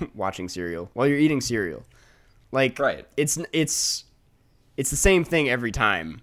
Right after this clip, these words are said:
Speaker 1: I don't know what they were expecting. And that's why it feels like they kind of, like, just took a plot al-, that was already maybe, like, rejected before, or, like, a movie that wasn't gonna work but needed some extra spice. And they were just like, "Let's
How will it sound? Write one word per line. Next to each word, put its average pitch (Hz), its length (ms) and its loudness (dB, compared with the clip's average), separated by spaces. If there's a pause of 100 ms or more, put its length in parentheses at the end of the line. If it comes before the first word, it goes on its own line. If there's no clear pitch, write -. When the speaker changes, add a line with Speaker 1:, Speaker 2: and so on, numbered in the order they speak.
(140)
Speaker 1:
I 107 100 -4
don't 123 100 -2
know 120 140 0
what 117 360 0 (140)
they 113 120 0
were 104 220 -2
expecting. 117 640 -4
And 151 120 -4
that's 202 220 2
why 202 140 6
it 151 160 2
feels 170 320 -2
like 135 160 -2
they 127 100 -4
kind 143 220 -2
of, 127 160 -6
like, 117 260 -2 (640)
just - 380 -6 (260)
took 151 360 -6 (600)
a 127 80 -6
plot 131 560 0
al-, 113 280 -2
that 120 100 2
was 123 160 -2
already 123 680 0
maybe, 127 300 2
like, 117 300 4
rejected 123 720 -4
before, 143 920 -4
or, 95 60 -10
like, 120 160 0
a 117 60 -2
movie 135 300 -2
that 117 180 -2
wasn't 127 380 -2
gonna 127 180 -2
work 131 560 -4
but 117 140 -6
needed 123 340 -6
some 127 160 -6
extra 127 260 -8
spice. 147 440 -4
And 135 120 -12
they 151 60 -4
were 160 100 -6
just 160 240 -4
like, 151 220 -4
"Let's - 340 -8